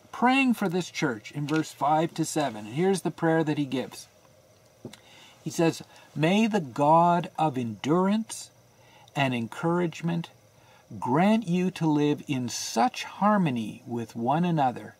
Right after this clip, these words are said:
in accord with Christ Jesus, that together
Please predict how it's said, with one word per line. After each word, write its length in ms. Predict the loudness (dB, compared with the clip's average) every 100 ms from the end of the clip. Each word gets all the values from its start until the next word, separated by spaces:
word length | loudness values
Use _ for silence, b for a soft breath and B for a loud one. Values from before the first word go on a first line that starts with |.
| b b b b -8
in 160 | -4 -4
accord 720 | -6 -2 2 4 4 2 -2
with 240 | -6 -8
Christ 460 | -4 -2 -2 -4 -8
Jesus, 640 | -6 -4 -6 -14 -20 -20 _ b b b -8
that 220 | -8 -6
together 840 | -8 -4 0 2 2 0 0 -2